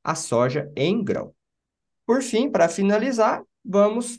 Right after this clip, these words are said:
acreditamos que, é, pra, pra essa semana vamos ter um movimento de leves altas, de leves valorizações pra soja brasileira.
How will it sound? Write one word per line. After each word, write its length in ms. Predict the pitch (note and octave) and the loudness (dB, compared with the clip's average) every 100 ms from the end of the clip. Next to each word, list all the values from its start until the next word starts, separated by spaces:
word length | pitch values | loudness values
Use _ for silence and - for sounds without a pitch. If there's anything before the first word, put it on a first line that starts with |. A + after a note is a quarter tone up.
| - | -12
acreditamos 760 | - G3+ G#3+ G3+ F3+ G#3 A3 | -2 0 0 2 2 2 -2
que, 380 | - F#3 G3+ - | -4 -2 0 -2
é, 160 | - C3+ | -6 -6
pra, 580 | C3 D3 D3 D3 C#3+ C#3+ - | -2 2 2 2 2 -2 -4
pra 140 | D3+ | 0
essa 180 | E3 F#3+ | 2 0
semana 440 | - G#3+ F3 F#3+ G#3 | -4 -2 0 -2 -2
vamos 340 | F3 F#3+ G3 | -4 -2 -4
ter 260 | - F3 F3 | -4 -4 -4
um 140 | D#3 | -6
movimento 600 | F3 F3 D#3 C#3 D#3 - D3 | -4 -2 0 0 0 -2 -6
de 180 | D3 | -4
leves 560 | D3+ C#3 D3+ F#3+ G3+ C#3 | -2 2 2 2 -4 0
altas, 640 | C3+ C#3+ C3 - F2+ - - | 2 2 0 -6 -12 -14 -8
de 120 | A#2+ | -4
leves 580 | A#2 C3+ F#3+ G3+ G3 D#3+ | 2 4 4 2 -2 -2
valorizações 1040 | B2+ D3 D3+ C3+ B2+ C#3+ D3 B2+ C3+ C#3+ - _ - | 0 0 0 -2 -4 -6 -6 -8 -8 -8 -16 _ -8
pra 140 | D#3+ | -6
soja 320 | - A2 A#2 | -2 -2 -2
brasileira. 500 | - A#2+ D#3 D3 - | -4 -4 -4 -4 -6